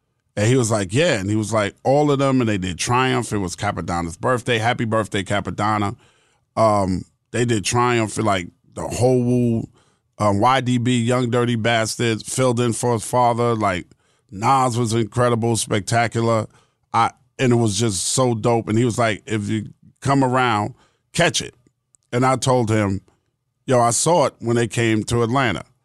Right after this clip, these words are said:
So I went to scroll through my pictures because when they came to Atlanta, I had backstage passes for the show.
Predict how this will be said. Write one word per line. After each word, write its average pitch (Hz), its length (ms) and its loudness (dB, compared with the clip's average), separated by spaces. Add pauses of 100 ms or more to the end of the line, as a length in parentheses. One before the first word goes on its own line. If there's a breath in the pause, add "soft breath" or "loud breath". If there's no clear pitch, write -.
(380)
So - 220 0
I 123 80 6
went 135 340 0
to 139 80 -2
scroll 139 360 0
through 131 200 0
my 113 140 2
pictures 113 500 -2
because 104 400 0
when 110 160 0
they 113 100 0
came 135 280 -2
to 120 180 -2
Atlanta, 104 360 0
I 92 160 0
had 98 220 -2
backstage 87 600 -6
passes 98 420 -4
for - 100 -8
the 82 120 -6
show. 90 300 -2